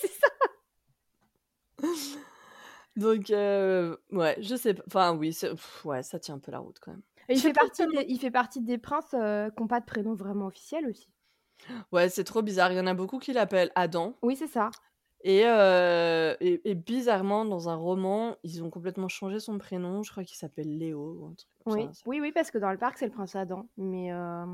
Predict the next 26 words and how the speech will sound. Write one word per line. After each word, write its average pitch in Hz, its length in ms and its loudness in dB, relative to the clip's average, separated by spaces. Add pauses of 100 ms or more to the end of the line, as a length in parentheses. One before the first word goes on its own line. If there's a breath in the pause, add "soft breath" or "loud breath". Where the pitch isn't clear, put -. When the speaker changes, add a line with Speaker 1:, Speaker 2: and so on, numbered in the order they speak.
(180)
Speaker 2:
Ouais, 135 260 -8
mais 165 140 -10
il - 20 -8
me 151 60 -8
semble 214 200 -8
que 214 80 -6
c'est 185 140 -8
Adam, 156 460 -6
euh, 127 140 -12
son, 151 420 -18
son - 200 -18
nom. 147 120 -16 (420 loud breath)
Après, 185 260 2
c'est, 151 240 -2
tu 156 140 -8
sais, 139 60 -10
c'est 143 100 -6
comme 147 220 -6
le 143 80 -6
prince, 151 440 -12
euh, 135 760 -6 (180)
de 147 160 -14
Blanche-Neige, 156 520 -8
hein. 156 140 -16 (180)
C'est, - 280 -12
euh, - 80 -12